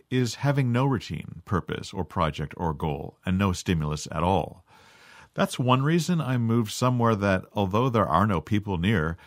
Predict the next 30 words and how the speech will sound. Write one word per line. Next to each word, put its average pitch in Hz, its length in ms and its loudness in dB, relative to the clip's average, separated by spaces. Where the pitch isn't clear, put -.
there's 98 180 0
a 92 60 -2
dramatic 104 640 0
changing 143 520 0
landscape 117 640 -2
of 73 140 -8
nature 87 460 -4
out 87 240 -4
every 120 240 0
window 110 400 -2
and 90 120 -2
critters 92 540 -4
everywhere, 123 560 -6
sometimes 80 520 -4
in 90 120 -2
my 104 100 2
basement. 90 520 -4
But 151 320 0
it's 151 260 -4
not 156 180 0
enough. - 580 -4
Sometimes 135 520 0
you 135 40 2
need 113 300 0
people 151 460 -4
and 117 180 -2
things 104 340 2
going 73 260 -2
on, 69 280 -8
goals. 123 540 -2